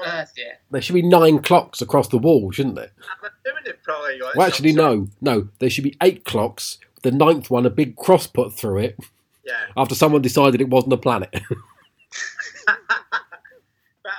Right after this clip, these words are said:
Speaker 3: I'm, I'm, I'm assuming that they've probably, as well as the fact that they've had to adapt to, like, a kind of thirteen-hour day or whatever,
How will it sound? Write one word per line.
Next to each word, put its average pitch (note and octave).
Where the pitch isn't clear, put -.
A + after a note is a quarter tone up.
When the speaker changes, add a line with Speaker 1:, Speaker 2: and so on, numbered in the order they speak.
Speaker 3:
I'm, G3+
I'm, G#3
I'm G#3
assuming B3+
that G#3
they've E3
probably, D#3+
as -
well D#3
as D3+
the C3+
fact D3
that D3+
they've C3+
had C#3+
to C#3+
adapt C3
to, C3+
like, C3+
a C#3
kind C3+
of A#2+
thirteen-hour C#3
day C3+
or D#3
whatever, E3